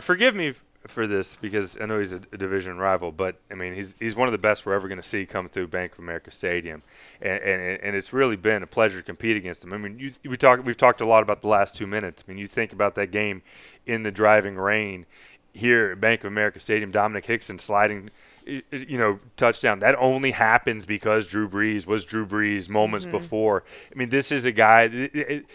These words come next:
Speaker 1: that he is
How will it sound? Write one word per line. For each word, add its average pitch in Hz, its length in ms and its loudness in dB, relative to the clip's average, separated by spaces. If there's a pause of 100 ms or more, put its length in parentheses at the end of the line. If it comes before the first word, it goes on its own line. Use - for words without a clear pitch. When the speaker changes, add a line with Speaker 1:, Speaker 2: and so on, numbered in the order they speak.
(180)
Speaker 1:
that - 380 4 (500)
he 180 480 0
is 113 680 4